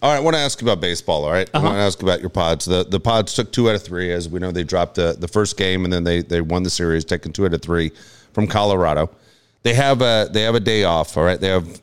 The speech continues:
Speaker 1: basically nine games left, okay,
Speaker 2: Mm-hmm.
Speaker 1: on the season. Nine games left in the season. So right now, the Pods will make the playoffs, Jeff. I'm telling you, they're gonna make the playoffs. Are,
Speaker 2: They're gonna,
Speaker 1: are you,
Speaker 2: they're
Speaker 1: are you
Speaker 2: gonna make this really, really close.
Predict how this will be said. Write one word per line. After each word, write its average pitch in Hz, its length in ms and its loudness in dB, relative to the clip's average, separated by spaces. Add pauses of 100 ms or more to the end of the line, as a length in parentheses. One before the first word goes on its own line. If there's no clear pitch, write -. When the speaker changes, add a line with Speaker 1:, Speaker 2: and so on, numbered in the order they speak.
Speaker 1:
basically 101 680 0 (120)
nine 101 360 0
games 90 280 0
left, 73 320 -4 (200)
okay, 95 180 -2
Speaker 2:
Mm-hmm. 85 120 0
Speaker 1:
on 82 60 -2
the 78 60 -4
season. 67 340 -4 (240)
Nine 98 280 0
games 78 300 -2
left 73 200 -2
in 73 40 -4
the 71 60 -4
season. 65 340 -4 (600)
So - 120 2
right 151 220 2
now, 147 160 2
the 127 120 2
Pods 135 520 0 (340)
will 127 260 2
make 127 240 0
the 87 60 -4
playoffs, 80 400 0
Jeff. 71 120 -2
I'm 73 100 -6
telling 98 300 0
you, 62 80 -6
they're 65 100 -4
gonna 90 120 0
make 85 160 -2
the - 80 -6
playoffs. 64 500 -4
Are, - 60 0
Speaker 2:
They're - 80 2
gonna, 220 120 0
Speaker 1:
are 214 40 2
you, 220 100 0
Speaker 2:
they're 202 100 0
Speaker 1:
are - 40 2
you - 40 -4
Speaker 2:
gonna 220 200 0
make 175 320 -2
this 160 280 0
really, 160 520 2
really 151 280 2
close. - 580 -2